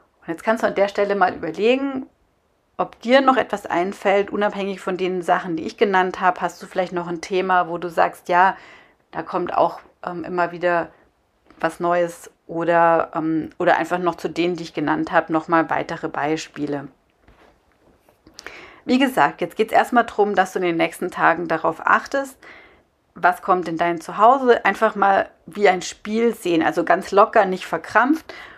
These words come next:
und erstmal auch mal gar nichts irgendwie ändern, sondern einfach nur mal beobachten, was, ich wiederhole mich, was über den Tag verteilt in dein Zuhause kommt.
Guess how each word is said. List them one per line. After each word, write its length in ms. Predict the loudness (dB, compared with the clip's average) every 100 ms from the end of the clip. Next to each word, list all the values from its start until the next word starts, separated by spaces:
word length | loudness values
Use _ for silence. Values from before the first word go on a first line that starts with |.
| _
und 240 | -10 -8 -8 -14 -4
erstmal 340 | 2 2 2 -2
auch 100 | 2
mal 120 | 2
gar 240 | 4 4
nichts 320 | 4 -2 -6 -8
irgendwie 300 | -6 -4 -6
ändern, 520 | 0 0 4 4 2
sondern 240 | 2 0 0
einfach 400 | 0 0 -2 -4
nur 140 | -2
mal 180 | 0 0
beobachten, 840 | -2 -4 -4 -2 -6 -8 -12 -10 -10 -16 -20 _ -2
was, 240 | 0 0 -4 -20 _ _ _ _ _ _ _ _ _ _ _ _ _ _ _ _ _ _ _ _ _ -18
ich 200 | -12 -2
wiederhole 400 | 4 6 8 8
mich, 400 | 6 4 2 -6 -18 -18 -18 -8
was 300 | -4 -2 -2
über 180 | 0 0
den 180 | 0 0
Tag 240 | 0 0
verteilt 440 | 0 -2 -2 -2
in 120 | -2 0
dein 180 | 0
Zuhause 480 | -2 -4 -4 -6 -6
kommt. 400 | -8 -6 -6 -8